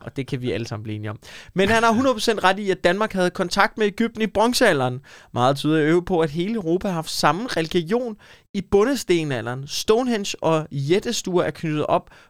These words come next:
på sol og en månen, og månens himmelfærd. I forhold til jern. Sydpå udvinder de jern i jernalderen fra miner. Øh,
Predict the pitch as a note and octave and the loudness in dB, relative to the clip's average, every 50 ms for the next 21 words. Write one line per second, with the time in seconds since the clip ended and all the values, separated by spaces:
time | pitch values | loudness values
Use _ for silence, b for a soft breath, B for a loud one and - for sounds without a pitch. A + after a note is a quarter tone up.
0 | b - E3+ D#3+ - - - B3 A#3 G3 G#3+ G3+ b b b b b b _ - | b -8 -6 -6 -2 -2 0 0 0 0 -2 -4 b b b b b b _ 0
1 | D#3+ E3 D#3 D3+ - - E3+ E3+ E3 E3 D#3 D#3 D3+ D3+ D3 D#3+ E3+ F#3+ G#3+ A3+ | 2 2 2 0 -2 -2 -2 -2 -2 -2 -4 -2 -2 0 2 2 2 2 0 -2
2 | G#3+ G3+ G3 F3+ - _ _ _ _ - F3 G#3+ A#3+ A#3 G3+ F#3+ F#3 G3 G#3 G#3+ | -4 -4 -6 -8 -10 _ _ _ _ 2 2 2 4 4 4 2 2 2 0 -2
3 | G#3 - - - - - C3+ - - F3+ F#3+ A3 G#3+ - - A#2+ A2 - - _ | -6 -8 -10 -14 -16 -18 -8 -4 -2 -2 -2 -2 -4 -2 -2 -2 -2 -2 -6 _
4 | _ _ _ _ _ _ _ - D3 - G3+ A3+ A#3+ C#4+ C4+ A3 C4+ C4 B3+ B3+ | _ _ _ _ _ _ _ -8 -2 2 4 4 6 4 4 2 2 2 4 4
5 | B3+ C4 G#3+ D#3+ C#3+ _ _ _ b b b b b b b b b b b b | 4 4 2 -2 -8 _ _ _ b b b b b b b b b b b b
6 | - - - B3+ C#4 B3+ C4 C4 A#3 G#3+ F#3 F#3+ G3+ G#3 F#3+ G3+ F#3+ F3+ E3+ F3 | -8 -2 0 0 2 4 4 4 4 4 4 2 2 2 2 0 0 0 0 -2
7 | E3+ F3 F#3+ F#3+ G3 F#3+ F#3+ F3 F3 F3 F3+ F#3+ G#3 G3+ F#3+ F3 F3 E3+ D#3 D3 | 0 0 0 0 0 -2 -2 0 2 2 4 4 4 2 2 2 0 -2 -2 -4
8 | - D#3 D3 D3 D3+ E3+ F#3+ G#3 A3+ B3+ C4 B3 b b b b b _ _ _ | -4 -4 -4 -2 -2 -2 -4 -4 -4 -4 -6 -6 b b b b b _ _ _
9 | _ _ _ _ _ _ _ _ _ F3+ F3+ F3 E3 D#3+ D#3+ D3+ C3 | _ _ _ _ _ _ _ _ _ 2 2 4 4 4 4 2 2